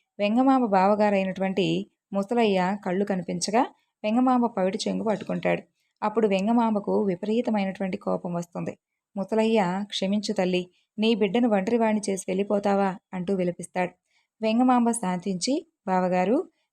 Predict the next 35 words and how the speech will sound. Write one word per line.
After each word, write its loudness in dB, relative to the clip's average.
మీరు 0
ఒకసారి 2
ఆ -2
మహాదేవుణ్ణి 0
తలుచుకుని -6
కళ్ళు 0
మూసి -2
తెరవండి, -2
మీకు -2
కంటి -4
చూపు 0
వస్తుంది" -2
అని -2
చెబుతుంది. -8
అప్పుడు -4
ముసలయ్య, 0
"వద్దు -2
తల్లి, 0
వద్దు, -2
ఈ -2
ఘోరాన్ని 2
చూడడానికి 0
నాకసలు 4
కంటి 2
చూపు 2
వద్దే 4
వద్దు" 2
అని -2
చెబుతాడు. 0
అంతలో 4
వెంగమాంబ 4
స్నేహితురాలు 0
కూడా 0
అక్కడికి -2
వస్తుంది. -2